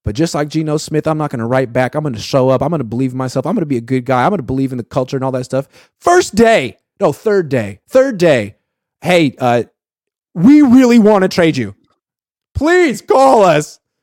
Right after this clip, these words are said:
That's, wow, thanks. Again, just let him go to Tennessee and be under the radar for a while. It'd be great for him. It'd be really nice for him. But it wouldn't be good for the organization.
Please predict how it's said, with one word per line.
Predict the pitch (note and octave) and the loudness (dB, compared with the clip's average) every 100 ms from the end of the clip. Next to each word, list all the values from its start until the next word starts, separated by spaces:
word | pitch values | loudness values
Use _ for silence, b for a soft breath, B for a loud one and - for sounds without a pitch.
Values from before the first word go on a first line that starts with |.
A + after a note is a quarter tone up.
| _ _ _ | _ _ _
That's, | C#3+ - _ _ | -20 -20 _ _
wow, | B2 C3 A#2 | -4 -4 -4
thanks. | A#2 G3 E3 - - _ _ _ - | -6 -4 -4 -8 -20 _ _ _ -10
Again, | D#3 F3+ A2+ - _ _ _ - | -2 -2 -2 -8 _ _ _ -12
just | A3 - | -10 -10
let | C#3 E3 | -10 -8
him | F#3 | -6
go | E3+ D#3+ | -6 -6
to | |
Tennessee | - C#3 A#2 - G#2+ G#2+ G2 | -6 -8 -10 -10 -10 -10 -10
and | G2+ | -12
be | A2 | -10
under | A2+ G#2+ | -10 -10
the | F#2+ | -12
radar | F#2+ F#2 | -14 -16
for | - | -16
a | F2+ | -18
while. | F2+ | -16
It'd | E2+ | -14
be | B2+ | -16
great | G#2 F2 | -16 -18
for | - C#2 | -20 -20
him. | D#2+ _ _ _ | -20 _ _ _
It'd | - | -8
be | B2+ | -6
really | G2+ G2 | -4 -8
nice | D#2+ - | -16 -18
for | D2+ | -20
him. | - | -6
But | G3+ F#3+ | 0 2
it | |
wouldn't | A#3 G3 | 2 2
be | |
good | E3+ | 0
for | D3 | 0
the | C#3 | 0
organization. | B2+ B2 D3+ - | 0 -2 -4 -4